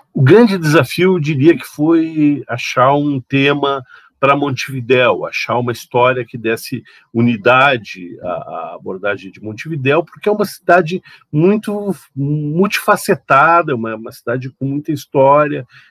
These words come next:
Hoje mesmo, uma cidade difícil da gente poder encontrar uma definição do que, que é exatamente Montevidéu, teria grande dificuldade de fazer isso, né?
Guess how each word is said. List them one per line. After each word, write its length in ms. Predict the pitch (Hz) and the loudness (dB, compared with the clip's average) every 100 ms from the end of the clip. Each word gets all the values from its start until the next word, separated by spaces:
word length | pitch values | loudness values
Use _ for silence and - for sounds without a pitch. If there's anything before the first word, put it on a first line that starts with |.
| _ | _
Hoje 440 | 117 143 170 151 | 4 6 6 4
mesmo, 380 | 139 143 143 139 | 2 2 2 -2
uma 100 | 127 | -4
cidade 360 | - 127 120 131 | -2 -4 -4 -10
difícil 540 | 113 - 151 180 151 | -12 -8 -8 -6 -4
da 60 | 123 | -2
gente 200 | 123 - | -4 -6
poder 240 | 117 117 | -6 -4
encontrar 400 | 123 113 110 117 | -6 -6 -8 -6
uma 140 | 113 | -6
definição 720 | 110 104 - 92 - - 107 95 _ _ _ - | -8 -14 -14 -14 -12 -6 -6 -6 _ _ _ -14
do 80 | 113 | -4
que, 140 | 135 | -4
que 240 | - 123 | 2 4
é 80 | 143 | 6
exatamente 720 | 180 123 117 - 101 107 127 - | 6 4 -2 -2 -4 -2 -2 -4
Montevidéu, 640 | 98 92 - 85 101 120 - | -8 -8 -10 -4 -4 -4 -8
teria 340 | 76 85 85 - _ _ _ | -10 -8 -10 -12 _ _ _
grande 140 | 78 98 | -10 -10
dificuldade 360 | - 92 92 | -12 -4 -2
de 60 | - | -2
fazer 260 | 87 87 85 | -10 -10 -8
isso, 400 | 104 135 - 101 | -4 -4 -4 -6
né? 160 | 107 | -6